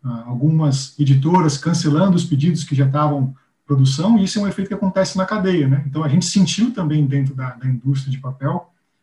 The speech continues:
esse cancelamento de pedidos. E essa é uma cadeia que é longa.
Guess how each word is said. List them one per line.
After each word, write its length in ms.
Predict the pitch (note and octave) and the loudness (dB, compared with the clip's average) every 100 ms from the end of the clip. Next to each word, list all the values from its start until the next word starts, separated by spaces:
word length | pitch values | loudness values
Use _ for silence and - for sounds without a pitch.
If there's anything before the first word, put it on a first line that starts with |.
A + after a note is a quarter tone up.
| _ - | _ -6
esse 220 | C#3 D3+ | -4 -2
cancelamento 560 | E3 D3 D#3 D3 C#3+ | -2 -4 0 0 0
de 120 | C3+ C3 | 0 -2
pedidos. 680 | C3+ B2 A#2+ - - - _ _ _ _ _ | -2 -4 -6 -12 -20 -20 _ _ _ _ _
E 100 | G3 | -2
essa 160 | F#3 A3 | 2 2
é 20 | |
uma 120 | A3+ | 2
cadeia 300 | B3 G3+ A#3 | 2 0 0
que 120 | A#3 | 0
é 40 | D4 | 0
longa. 440 | A3 G3 C#3 C3+ | 2 2 0 -2